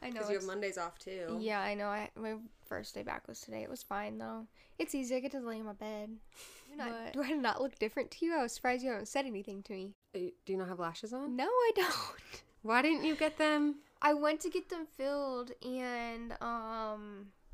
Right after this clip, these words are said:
Speaker 1: so, you know how, like, I was telling you that this eye was really bad? And, like,
Speaker 2: Yeah.
Speaker 1: this one was completely full still?
Speaker 2: Right.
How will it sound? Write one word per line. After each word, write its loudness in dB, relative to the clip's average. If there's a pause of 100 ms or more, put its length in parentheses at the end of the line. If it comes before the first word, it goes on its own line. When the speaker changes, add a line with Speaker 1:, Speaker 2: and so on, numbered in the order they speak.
(140)
Speaker 1:
so, 4
you -2
know 4
how, 4
like, 4
I 4
was -2
telling -2
you -2
that -4
this 0
eye 2
was -4
really -2
bad? 0
And, 2
like, 4
Speaker 2:
Yeah. 10
Speaker 1:
this 4
one 2
was -2
completely -2
full 0
still? -2
Speaker 2:
Right. 2